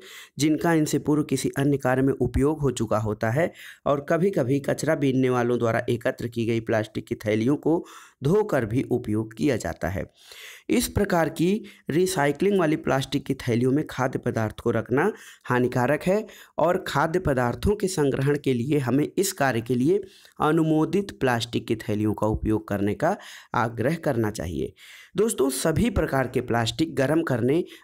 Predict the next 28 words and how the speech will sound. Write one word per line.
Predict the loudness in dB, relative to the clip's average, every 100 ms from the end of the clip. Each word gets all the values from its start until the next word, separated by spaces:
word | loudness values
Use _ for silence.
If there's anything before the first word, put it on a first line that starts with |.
| -6
अथवा | 0 0
जलाने | 2 0 2 0
पर | 0 -2 -2 -16 -18 -4
बहुत | -2 0 -2 0
ही | 2 2
हानिकारक | 2 2 2 2 0
गैसें | 0 -2 0 0
मुक्त | 0 -2 -4
करते | -4 -4 -4
हैं। | -4 -4 _ -2
ये | 0 2
गैसें | 2 2 0 0 -14 -14 0
कई | 2 2
प्रकार | 0 0 0 0
की | 0 0
स्वास्थ्य | 2 0 -2
समस्याएं, | -4 0 -2 0 0 0
जिनमें | 0 2
मानवों | 2 2 2 2
का | 0
कैंसर | -4 0 2 2 0 0
भी | 0
शामिल | 0 -2 0 0
है, | -2 -4 -20 -16 -4
उत्पन्न | -4 -2 0 0
कर | 0 -2
सकती | -2 -6 -4 -2
हैं। | -2